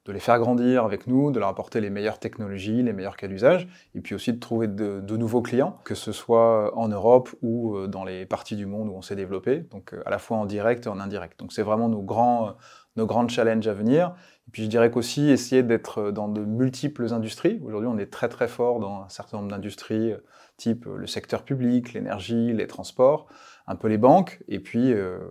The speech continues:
vraiment le, notre sujet, c'est de pouvoir équiper tout type de verticaux sur une solution de, de data management qui puisse, euh, finalement, euh, aller à n'importe quel type d'organisation qui doit, euh, partager des données et les manipuler.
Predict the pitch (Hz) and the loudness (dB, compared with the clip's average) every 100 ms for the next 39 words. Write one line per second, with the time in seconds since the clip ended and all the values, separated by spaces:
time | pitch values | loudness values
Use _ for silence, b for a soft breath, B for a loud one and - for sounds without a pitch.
0 | 90 90 95 101 120 107 90 87 90 92 | -14 -10 -8 -6 -6 -8 -10 -14 -16 -14
1 | 98 98 - - - 104 120 113 98 - | -12 -12 -14 -16 -8 -4 -2 -4 -6 -4
2 | 107 92 107 120 120 139 139 147 - - | -4 -4 -4 -4 -2 -4 -4 -6 -6 -18
3 | B B B B 110 107 104 - 113 135 | B B B B -2 -2 -2 -2 2 2
4 | - - 101 - 101 98 117 107 90 95 | 2 -10 -12 -10 -10 -10 -8 -8 -8 -8
5 | 98 98 104 101 95 92 117 135 - - | -4 -4 -4 -4 -8 -4 -2 -4 -6 -16
6 | - 110 - - 95 78 - 95 92 113 | -12 -10 -10 -14 -16 -16 -16 -12 -8 -6
7 | 113 95 b b b - 95 110 98 113 | -6 -8 b b b -8 -4 -2 -2 -2
8 | 117 120 - - 110 - - 113 107 98 | 0 0 0 -2 -2 -2 -2 -2 -2 -4
9 | 98 95 92 - 127 127 92 95 107 120 | -6 -6 -6 -4 -4 -4 -8 -2 0 0
10 | 120 B B B - - - - 101 101 | -2 B B B -12 -8 -6 -6 -4 -4
11 | 98 104 120 123 110 101 98 95 101 - | -2 0 -2 -2 -6 -6 -8 -10 -14 -18